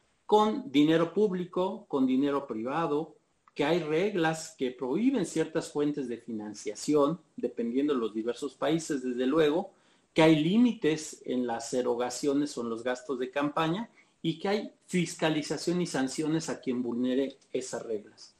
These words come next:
En México, decíamos, a partir de mil novecientos noventa y seis, eh, viene una reforma de donde, desde mi punto de vista, yo advierto un origen importante del modelo de, de financiación y fiscalización que hoy tenemos.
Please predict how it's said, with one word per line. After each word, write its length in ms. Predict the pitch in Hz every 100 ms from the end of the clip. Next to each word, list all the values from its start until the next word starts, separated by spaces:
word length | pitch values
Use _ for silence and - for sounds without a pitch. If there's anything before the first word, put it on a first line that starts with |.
| _ _ _
En 180 | 214 240
México, 600 | 294 285 202 - 226 - _
decíamos, 760 | - 131 131 190 151 131 - -
a 140 | 135
partir 400 | - 139 - 190
de 120 | 185 160
mil 220 | 170 226
novecientos 760 | 214 147 - 151 147 151 - _ _ _ _
noventa 480 | 143 127 127 120 -
y 100 | 123
seis, 600 | 123 151 127 147 - - _ -
eh, 240 | 139 127 127
viene 200 | 131 185
una 200 | 208 202
reforma 760 | 147 139 - 160 147 147 160 160 _ _ _
de 240 | - 131 143
donde, 540 | 143 143 143 147 139 -
desde 220 | 131 147
mi 100 | 147
punto 240 | 196 196
de 60 | 208
vista, 160 | -
yo 340 | 180 180 185 -
advierto 560 | 135 135 156 170 -
un 180 | 165 170
origen 460 | 165 160 165 170 147
importante 680 | 131 131 127 143 143 139 151
del 160 | 123
modelo 480 | 117 120 135 135 143
de, 300 | 117 107 104 _ _ _ -
de 120 | 143
financiación 640 | - 165 202 202 - 165
y 60 | 170
fiscalización 760 | - - 120 113 120 - 139
que 120 | 127 123
hoy 80 |
tenemos. 380 | - - - -